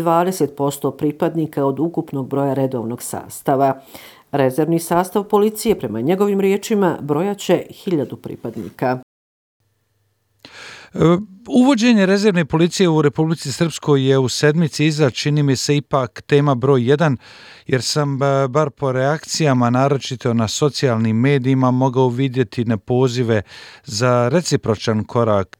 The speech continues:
Speaker 2: da se slično uvede i na području federacije. Međutim, e, najviše je pitanja o tome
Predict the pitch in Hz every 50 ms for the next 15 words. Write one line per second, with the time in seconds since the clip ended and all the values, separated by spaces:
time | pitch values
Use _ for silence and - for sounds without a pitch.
0 | _ - - 131 131 - - 139 - - 139 143 135 - - 151 143 135 131 123
1 | 117 127 139 143 131 143 139 139 135 135 131 131 127 131 131 127 131 131 120 101
2 | - - 127 131 127 123 127 123 107 - - - 123 117 101 - - - 123 123
3 | 127 120 127 131 139 147 - - 143 131 120 127 131 135 190 202 - 214 208 196
4 | 185 175 180 175 170 165 165 190 214 220 196 175 - - - 180 170 170 170 165
5 | 160 160 156 156 151 - _ - 170 180 - - 190 170 151 139 135 - - 175
6 | 170 156 147 131